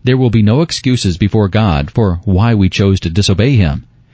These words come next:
We will have no one to blame but ourselves for our sin. Last but not least, we are to worship the Lord, praising Him that He is so wonderful, infinite, powerful,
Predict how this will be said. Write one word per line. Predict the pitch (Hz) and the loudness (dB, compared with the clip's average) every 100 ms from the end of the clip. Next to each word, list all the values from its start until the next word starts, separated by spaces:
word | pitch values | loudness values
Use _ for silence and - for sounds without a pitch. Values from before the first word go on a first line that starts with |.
| - - - - | -20 -20 -20 -2
We | 135 | 0
will | 117 | 2
have | 107 113 107 | 2 0 0
no | 113 | 0
one | 117 151 | 0 0
to | |
blame | 139 92 85 104 | -2 -2 0 0
but | 98 | 0
ourselves | 104 113 185 123 71 69 - - | 0 0 0 0 -2 -4 -8 -6
for | 117 90 | -2 0
our | 87 | 0
sin. | - 80 69 - _ _ _ _ _ _ _ | -2 -4 -6 -12 _ _ _ _ _ _ _
Last | - 101 85 73 - | -2 0 0 -4 -6
but | 95 | -6
not | 80 107 | -4 -2
least, | 131 131 80 - - _ _ - | 0 0 -2 -8 -18 _ _ -2
we | 131 | 0
are | 127 | 2
to | 120 | 2
worship | 107 135 - 147 | 2 2 -2 -4
the | 156 | -2
Lord, | 117 80 82 - _ _ - | -2 -2 -6 -12 _ _ -4
praising | 123 147 131 135 | 0 0 2 2
Him | 113 120 143 | 4 2 2
that | 113 95 | 0 0
He | 120 120 | 2 2
is | - | 0
so | 123 | 0
wonderful, | 135 110 90 - 82 73 - - | 0 0 0 0 -2 -2 -6 -2
infinite, | 127 123 123 135 - - | -2 0 0 -2 -6 -8
powerful, | - 113 131 113 120 123 | -4 0 0 0 0 -2